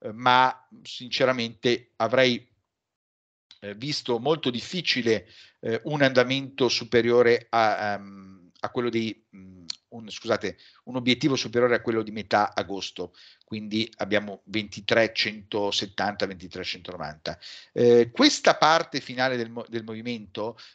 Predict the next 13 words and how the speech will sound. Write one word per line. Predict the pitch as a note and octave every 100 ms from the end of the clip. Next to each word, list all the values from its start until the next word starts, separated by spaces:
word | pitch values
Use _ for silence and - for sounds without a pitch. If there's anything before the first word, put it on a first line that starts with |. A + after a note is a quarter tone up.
| _
eh, | A2 G#2
di | A#2
recupero | A#2 A#2 A2+ A#2 A2+ A#2 -
è | F#3
secondo | - D3 C3 E3 F#3
me, | D3 B2+ B2+ -
eh, | B2+ A#2 A2 -
un | F3 C#3+
tentativo | C3+ C3 C#3+ C3+ E3 D3+ A2 G#2
anticipato | A2+ G#2+ B2+ - C#3 G#2+ G#2 A2+
di | G#2
window | G2 F2+ F#2
dressing, | E2 E2+ E2 - F2 E2+ F#2+